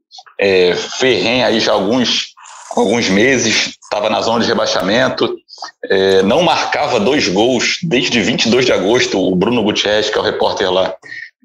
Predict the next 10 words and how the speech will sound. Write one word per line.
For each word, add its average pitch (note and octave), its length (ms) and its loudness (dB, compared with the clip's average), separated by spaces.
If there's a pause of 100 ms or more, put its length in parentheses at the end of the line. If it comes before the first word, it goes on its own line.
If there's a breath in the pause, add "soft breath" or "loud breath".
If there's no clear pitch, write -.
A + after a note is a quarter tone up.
é, F2 220 0
que - 140 -6
cobre F#2+ 260 -2
o F2 40 -2
Santos F#2+ 360 -2
pro F#2 220 -2
G F#2 140 2
E G2+ 360 2
ponto F2+ 240 -2
Globo F#2+ 400 0